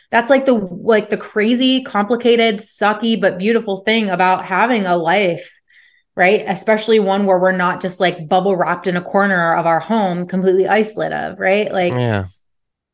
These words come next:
Speaker 1: it's kind of the, the, the price we pay for living a decent life. Like, yeah, we're gonna have to tolerate some of that uncertainty. And again, like, the answer is not in a Google,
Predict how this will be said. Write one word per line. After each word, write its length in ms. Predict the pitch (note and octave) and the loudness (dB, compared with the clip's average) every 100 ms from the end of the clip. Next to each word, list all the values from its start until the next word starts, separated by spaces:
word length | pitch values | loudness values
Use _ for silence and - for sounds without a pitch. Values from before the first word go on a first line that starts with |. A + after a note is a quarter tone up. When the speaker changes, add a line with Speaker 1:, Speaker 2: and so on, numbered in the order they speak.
| _ _ _ | _ _ _
Speaker 1:
it's 140 | G#3+ - | -4 -2
kind 260 | G3 G#3 | 0 2
of 100 | A3 | 2
the, 480 | G3 F#3 E3+ E3 E3 - _ _ _ _ - | 4 4 6 2 -2 -8 _ _ _ _ -6
the, 320 | F#3 F#3 - _ | -6 -6 -16 _
the 400 | F#3 F#3+ E3 E3 - | 0 2 4 2 -2
price 340 | G#3 G#3 G#3+ | 0 2 2
we 80 | G3+ | -4
pay 380 | - G#3+ F#3+ F3+ | 0 2 2 2
for 180 | F#3+ | 2
living 320 | F3+ G3 F#3+ E3+ | 4 2 2 -2
a 80 | |
decent 320 | D#3+ F#3 F#3 E3 | -4 -4 -4 -2
life. 380 | G3 B3+ - - | 0 0 -4 -4
Like, 200 | E3+ E3+ | -4 -4
yeah, 300 | F#3+ F3+ A3+ | -2 2 2
we're 140 | E3 E3+ | 0 0
gonna 180 | F3+ G3 | -2 -2
have 220 | F#3 - | -6 -6
to 100 | F3+ | -8
tolerate 480 | F3+ F3 F#3+ F3 - | 0 2 2 0 -2
some 140 | F3+ | -6
of 120 | F3 | -2
that 120 | E3+ | -2
uncertainty. 840 | D#3+ E3 - F3 F3+ - - - - - - | -2 -4 -4 -4 -6 -12 -12 -12 -14 -20 -6
And 80 | A3 | -2
again, 360 | G#3 G#3 G3+ | 2 2 2
like, 180 | F3+ F3 | 0 -2
the 200 | G3+ F#3+ | -2 -2
answer 280 | F3+ F3+ G3 | -4 -2 0
is 160 | F#3 F#3 | 2 2
not 220 | E3 D#3+ | -2 -2
in 80 | D#3+ | -6
a 60 | |
Google, 520 | D#3 D#3 E3 F#3 F3+ | -8 -6 -6 -8 -12